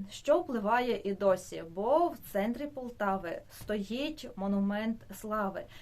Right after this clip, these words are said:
Він був встановлений ще тисяча вісімсот одинадцятого року на честь сторіччя після Полтавської битви. Ось так. І якщо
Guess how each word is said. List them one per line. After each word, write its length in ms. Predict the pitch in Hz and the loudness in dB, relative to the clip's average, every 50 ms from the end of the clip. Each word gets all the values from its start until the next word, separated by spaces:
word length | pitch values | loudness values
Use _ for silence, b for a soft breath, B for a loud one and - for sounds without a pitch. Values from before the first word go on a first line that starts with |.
| B B B | B B B
Він 340 | 214 208 262 339 359 339 240 | -2 0 0 0 0 0 0
був 200 | 208 240 285 320 | 0 0 0 0
встановлений 800 | 311 - - - 220 220 220 240 277 330 320 262 226 202 190 196 | -2 -6 -4 -2 -2 0 0 0 0 0 0 0 0 0 0 -2
ще 320 | 196 - - 262 285 294 - - - - - - | -4 -6 -2 0 0 0 -2 -6 -18 -18 -10 -4
тисяча 400 | - 277 294 359 349 - 285 247 | -4 -4 -2 -2 -6 -4 -4 -4
вісімсот 560 | 214 202 - - 202 196 - 202 196 - - | -4 -4 -4 -4 -4 -2 -2 -2 -4 -2 -4
одинадцятого 760 | 208 202 208 196 202 220 226 - 269 - - 202 190 180 190 | -2 0 2 2 2 0 0 -4 -6 -6 -2 -4 -4 -2 -2
року 400 | 190 185 185 185 - 294 339 349 B B B B B B B - - - - - - | -2 -2 -2 -2 -2 -2 -2 -4 B B B B B B B -20 -20 -20 -16 -6 -2
на 260 | 214 240 254 247 233 | 0 2 2 2 0
честь 600 | 240 - - 277 277 320 349 - - - - 208 | -2 -4 2 4 4 4 4 2 -4 -6 -6 -6
сторіччя 760 | 202 - - - 247 233 226 233 254 294 294 - - - 214 | -6 -6 -2 2 4 4 4 2 0 -2 -4 -4 -2 -2 -2
після 400 | 196 - 214 226 240 - 285 262 | -2 -2 -4 -4 -4 0 0 0
Полтавської 800 | 254 - 196 190 196 - 202 196 196 196 - - - 202 190 196 | 0 0 -2 -4 -2 0 0 0 0 0 -4 -6 -4 -4 -2 -2
битви. 440 | 202 196 196 180 175 - - 170 175 - - - - B B B B B B B B B - | -2 0 0 0 -2 -4 -10 -12 -12 -14 -16 -20 -20 B B B B B B B B B 0
Ось 180 | 208 240 240 - | 0 0 0 0
так. 360 | - 214 190 175 190 - - | 2 4 4 2 2 -4 -6
І 100 | 269 302 320 320 302 277 233 214 - | -4 -2 0 2 2 2 2 2 0
якщо 540 | - 226 226 202 - - 277 269 233 208 196 | 0 -2 -2 -4 -2 2 4 6 6 6 4